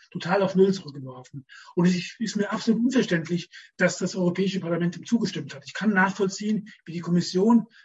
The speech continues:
mit welchen, also nachvollziehen heißt nicht gut finden, aber ich kann nachvollziehen, wie das funktioniert in einer Institution,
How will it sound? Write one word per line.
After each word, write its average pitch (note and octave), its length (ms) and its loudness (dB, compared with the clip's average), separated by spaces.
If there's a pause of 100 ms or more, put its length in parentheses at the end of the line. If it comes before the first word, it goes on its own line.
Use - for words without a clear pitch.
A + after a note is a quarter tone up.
(140)
mit D#3+ 120 -8
welchen, F3 280 0
also D3+ 260 -4
nachvollziehen F3+ 500 0
heißt F3 200 0
nicht F#3 180 -2
gut A3+ 160 2
finden, F3 300 -2
aber D3+ 100 -8
ich D3+ 80 -8
kann E3+ 160 -4
nachvollziehen, F3+ 500 0
wie F3 60 -2
das E3+ 180 -4
funktioniert E3+ 540 -2
in F#3+ 140 0
einer F3 160 4
Institution, F3 640 -2